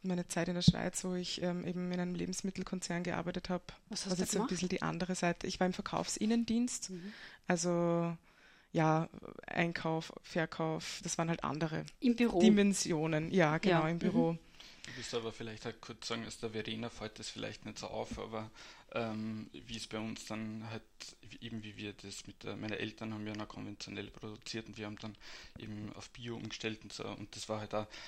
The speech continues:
Speaker 3: mit irrsinnig, äh, viel, äh, Bürokratie und, äh, Aufwand im Büro halt
Speaker 2: Mhm.
Speaker 3: verbunden. Und die Verena hat da schon, äh, wahnsinnige Professionalität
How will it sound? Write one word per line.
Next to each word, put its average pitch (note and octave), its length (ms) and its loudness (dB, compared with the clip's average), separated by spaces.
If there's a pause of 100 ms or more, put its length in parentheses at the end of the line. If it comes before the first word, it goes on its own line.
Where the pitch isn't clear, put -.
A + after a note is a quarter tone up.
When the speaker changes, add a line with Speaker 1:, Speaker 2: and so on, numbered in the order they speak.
(180)
Speaker 3:
mit - 240 -10
irrsinnig, A2+ 800 -6
äh, G#2+ 320 -6 (160)
viel, G#2 480 -10
äh, A2 60 -8 (520)
Bürokratie A#2 800 -10
und, G2 140 -10 (300)
äh, G2 400 -10 (760)
Aufwand A2 540 -6
im G#2 100 -10
Büro G#2+ 380 -6
halt F3 200 -4
Speaker 2:
Mhm. G3 40 -4
Speaker 3:
verbunden. A#2 580 -6 (480)
Und G#2 580 -8
die A2 60 -8
Verena G#2+ 400 -4
hat G#2 160 -14
da G#2 300 -6
schon, G#2 420 -6
äh, G#2 360 -10
wahnsinnige G#2 440 -8
Professionalität G2+ 840 -10